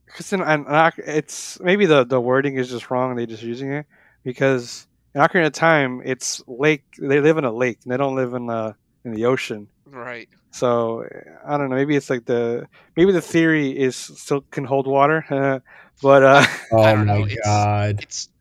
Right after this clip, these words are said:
Speaker 2: I mean, it's never really ever explained. It's just
Speaker 1: Yeah.
Speaker 2: like, it's, it's,
Speaker 1: But it's
Speaker 2: you know,
Speaker 1: interesting to think about, you know?
Speaker 2: Yeah.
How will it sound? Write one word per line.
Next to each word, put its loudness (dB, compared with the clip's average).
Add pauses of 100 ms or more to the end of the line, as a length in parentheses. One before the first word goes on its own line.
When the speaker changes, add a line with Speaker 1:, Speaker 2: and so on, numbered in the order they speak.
(120)
Speaker 2:
I -20
mean, -14
it's -12
never -10
really -14
ever -18
explained. -20
It's -20
just -2
Speaker 1:
Yeah. -
Speaker 2:
like, -4 (380)
it's, -20
it's, -20
Speaker 1:
But 6
it's 2
Speaker 2:
you -6
know, -4
Speaker 1:
interesting -2
to 2
think -2
about, 0
you -8
know? -6 (320)
Speaker 2:
Yeah. -12